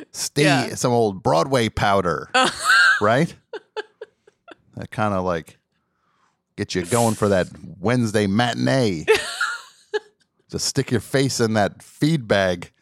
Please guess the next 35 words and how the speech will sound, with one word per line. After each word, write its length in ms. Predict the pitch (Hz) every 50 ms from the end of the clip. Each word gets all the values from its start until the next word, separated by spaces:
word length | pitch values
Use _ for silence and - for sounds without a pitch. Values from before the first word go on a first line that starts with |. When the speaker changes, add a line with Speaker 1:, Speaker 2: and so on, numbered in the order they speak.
| _ _ _ _ _ _ _ _ _ _ _ _ _ _ _ - - - - - - -
Speaker 1:
and, 200 | - - - -
and 160 | - 110 104
Speaker 2:
That 180 | 101 - - 294
was 60 | -
what 100 | 233 -
Speaker 1:
inhale. 220 | 294 277 - - -
Speaker 2:
that, 280 | 247 247 - - - _ - - 539 523 -
that 120 | - 311 320
was 100 | 339 311
what 120 | 339 -
that 200 | 285 269 262 -
bucket 320 | - 240 233 - 240 -
was 240 | - 190 185 185 170
when 160 | 170 185 180
she, 280 | 170 - 202 208 202 - _
when 160 | - 233 254
she 220 | 214 - - 320 320
held 240 | - 262 247 233 196
that 160 | 214 196 196
up 140 | 208 196 -
and 80 | - -
Speaker 1:
Yeah. 120 | 135 127
Speaker 2:
said, 100 | 190 180 170
"Guess 180 | 233 247 240
what 140 | 277 254 -
this 200 | - 285 - - 208
is?" 220 | 196 185 196 190
Speaker 1:
This 140 | - - -
is 120 | - 156
my 140 | 160 165 160
bucket 340 | 135 170 180 165 - 160 -
full 180 | - 170 165
of 80 | 160 -
cocaine. 680 | - 170 170 160 - 190 180 165 160 139 107 92 85 -
Speaker 2:
<laughs> 60 | -